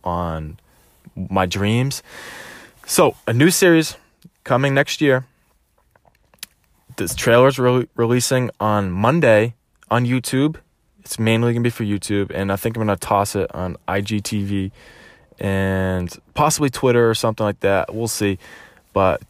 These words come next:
t-, YouTube and I G T V, my trailer will be releasing. I'm still debating if I want this, uh, series to be mainly YouTube or YouTube and I G T V.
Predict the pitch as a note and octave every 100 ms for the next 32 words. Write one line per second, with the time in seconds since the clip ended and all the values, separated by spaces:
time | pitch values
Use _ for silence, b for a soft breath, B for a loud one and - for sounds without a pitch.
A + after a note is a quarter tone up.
0 | _ _ - - C3+ A2+ A#2 D3 - E3
1 | D#3 - B2 C3 C3 B2 C3 A#2+ A#2+ A#2
2 | A#2 A2 G#2 - - - A#2 A2 A2+ G#2+
3 | G2+ A2+ A#2+ A#2 A2 G#2+ G2+ G#2 G2 G2
4 | _ B B B B A#2+ - C#3+ C#3 A#2
5 | A2+ A#2+ A#2 A2 G#2 A2+ A#2 A2+ A2 -
6 | _ _ _ G2+ F#2+ - A#2+ A#2+ B2 A#2
7 | A2 A2+ A2 G#2+ A2 A2 G2 F#2+ A#2 -
8 | D3 C#3 G2+ G2 F#2 - A2 G#2+ A#2 G#2
9 | - G#2 G#2+ G#2+ A2+ A#2 - A#2+ B2+ C3